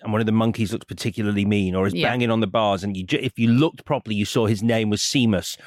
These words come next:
Speaker 2: Yeah.
Speaker 1: or something. There was some allusion
Speaker 2: Yes.
Speaker 1: to, like, the, that,
Speaker 2: That monkey.
Speaker 1: that monkey at the
Speaker 2: Yeah.
Speaker 1: start, that ape at the start.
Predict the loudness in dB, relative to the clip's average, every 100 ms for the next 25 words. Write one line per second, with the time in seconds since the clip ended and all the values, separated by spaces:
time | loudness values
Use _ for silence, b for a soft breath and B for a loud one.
0 | B -2 0 0 -2 -2 0 0 0 -2
1 | -4 -2 0 0 0 -2 0 2 2 2
2 | 0 -4 -6 -6 -6 -2 0 0 -2 -2
3 | -2 -2 -4 -4 -2 -2 -2 -2 -2 -6
4 | -4 -2 -2 -2 -2 -2 -2 0 0 2
5 | 2 2 0 0 -6 0 0 0